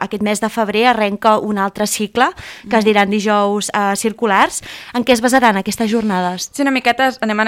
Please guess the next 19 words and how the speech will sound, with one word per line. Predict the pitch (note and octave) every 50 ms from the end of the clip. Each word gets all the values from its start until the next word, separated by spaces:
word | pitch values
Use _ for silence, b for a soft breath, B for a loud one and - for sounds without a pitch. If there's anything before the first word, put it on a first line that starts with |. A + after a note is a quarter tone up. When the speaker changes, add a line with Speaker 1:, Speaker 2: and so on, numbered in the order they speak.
| A3
Speaker 2:
aquest | A3 G#3+ - G#3
sentit, | F#3+ G3+ A#3 A3+
doncs, | A3 G#3 G3 G3 - - - -
sensibilitzar | G#3 G3+ F#3+ - G3+ F3+ F#3 F#3 F3+ E3 G3+ G#3 A3 A#3+ - -
a | - G3+ G3 F#3 F#3+
aquells | F#3 G#3+ G3+ G#3+ G3+
que | - G#3
encara | G3 G#3 G3+ G3+
no | G3+ G3+
s'han | G3 - G3 F#3+
incorporat | F#3 - F#3+ F3 - F#3+ G3+ A3 A3
o | A3 G#3+
que | A3+
encara | A3 G#3+ G#3 A3+ A3 A#3
no | A#3+ A#3+
han | A#3 A3 G#3 F3
vist | G#3 A3 G#3 G#3+ - -
com | - G#3 G3 F#3+ F3+
fer-ho. | - A3 A3 A3+ A#3+ C4 G#4